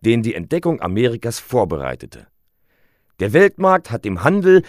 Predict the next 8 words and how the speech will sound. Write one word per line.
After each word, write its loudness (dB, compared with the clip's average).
der -4
Schifffahrt, -2
den -6
Kommunikationen 0
eine 0
unermessliche -2
Entwicklung -4
gegeben. -8